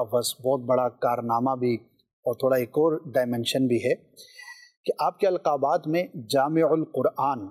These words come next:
یہ بھی بہت معروف ہے کہ آپ نے قرآن مجید کو جمع فرمایا۔ یہ کارنامہ کتنا بڑا تھا، کیسا تھا، اور اگر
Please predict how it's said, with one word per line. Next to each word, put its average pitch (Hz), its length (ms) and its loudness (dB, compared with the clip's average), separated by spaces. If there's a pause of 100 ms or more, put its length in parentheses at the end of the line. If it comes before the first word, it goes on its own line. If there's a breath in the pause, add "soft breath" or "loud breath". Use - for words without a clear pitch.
(420)
یہ 123 260 0
بھی 156 400 0
بہت 151 240 2
معروف 139 480 2
ہے 123 120 -2 (280)
کہ - 120 -6
آپ 123 220 -2
نے 131 100 2
قرآن 123 340 0
مجید 120 240 0
کو 127 160 -6
جمع 117 300 -2
فرمایا۔ 117 480 -2 (960 loud breath)
یہ 139 240 0
کارنامہ 175 520 0
کتنا 170 360 0
بڑا 151 300 2
تھا، 143 240 -2
کیسا 143 480 0
تھا، 135 240 -2
اور - 400 -4 (140)
اگر 147 240 0